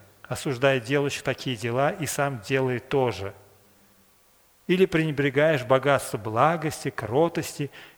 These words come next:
и долготерпения Божия, не разумея, что благость Божия ведет тебя к покаянию?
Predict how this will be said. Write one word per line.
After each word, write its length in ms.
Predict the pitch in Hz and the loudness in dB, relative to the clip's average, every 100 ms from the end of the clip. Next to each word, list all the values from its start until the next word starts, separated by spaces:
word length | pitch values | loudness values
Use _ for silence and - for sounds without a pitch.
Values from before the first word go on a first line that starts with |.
| _ | _
и 100 | 135 | 2
долготерпения 1120 | 139 139 117 131 - 120 - 127 156 175 170 | 4 4 2 -4 -2 -6 -4 -2 0 0 -2
Божия, 440 | 143 151 156 139 135 | -2 0 0 0 -2
не 140 | 120 | -2
разумея, 420 | 120 127 127 131 | -2 -2 0 0
что 200 | 110 120 | -2 -6
благость 500 | 107 117 160 165 147 | -2 0 0 0 -4
Божия 400 | 135 151 147 135 | -2 0 2 0
ведет 440 | 117 113 101 139 139 | -4 -4 0 -2 -2
тебя 280 | 123 113 123 | -4 -2 -2
к 120 | - | -2
покаянию? 800 | 120 123 117 117 110 104 95 | -2 0 0 0 -2 -6 -10